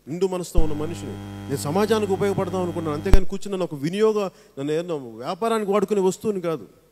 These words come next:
మీ ఇన్వెస్ట్మెంట్లు నా మీద పెట్టడానికి అందరూ చాలామంది గెలిచి మీకు gift ఇస్తా ఉంటారు ఈ సీటు. Gift ఇవ్వడానికి నాకేం సరదా, నా personal ఇది.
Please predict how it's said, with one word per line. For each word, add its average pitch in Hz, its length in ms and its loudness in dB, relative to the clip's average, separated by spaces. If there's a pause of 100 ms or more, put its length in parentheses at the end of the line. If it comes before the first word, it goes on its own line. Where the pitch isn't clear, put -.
(100)
మీ 147 80 -2
ఇన్వెస్ట్మెంట్లు 208 560 0
నా 196 60 2
మీద 196 200 0
పెట్టడానికి 180 800 -4 (600)
అందరూ 185 200 -2 (100)
చాలామంది 196 340 -2
గెలిచి 180 300 -4
మీకు 190 200 -4
gift - 180 -6
ఇస్తా 220 200 -4
ఉంటారు 160 360 -4
ఈ 139 100 -4
సీటు. 170 320 -10 (760)
Gift 131 300 -8
ఇవ్వడానికి 233 260 -2
నాకేం 196 180 -4
సరదా, 170 320 -4
నా 180 100 -2
personal 208 460 -4
ఇది. 117 260 -8